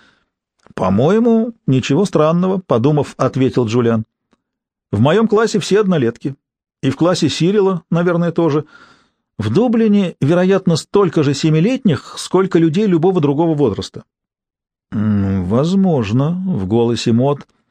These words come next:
слышалось сомнение. «Позволь спросить, что ты делаешь в комнате Сирила? Он знал о твоём визите? Ты его не обижаешь, нет?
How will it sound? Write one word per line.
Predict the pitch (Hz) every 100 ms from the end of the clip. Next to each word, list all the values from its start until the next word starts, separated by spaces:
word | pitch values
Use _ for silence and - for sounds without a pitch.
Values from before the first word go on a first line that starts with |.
| - _ _ _
слышалось | - 131 135 131 113
сомнение. | - 117 120 151 135 - _ _ _ _ _ _ _ _ _ _ -
«Позволь | 110 147 220
спросить, | - 151 226
что | - - 208
ты | 202
делаешь | 165 214 220
в | -
комнате | 175 196 196 202
Сирила? | - 160 - 73 - _ _ _ _ _ _ _ _ _ _ _
Он | 151 160
знал | 135 220 269
о | 254
твоём | 175 156 143
визите? | 139 113 85 - - _ _ _ _ _ _ _ _
Ты | 143
его | 151 170
не | 165
обижаешь, | 165 165 269 269 185
нет? | 233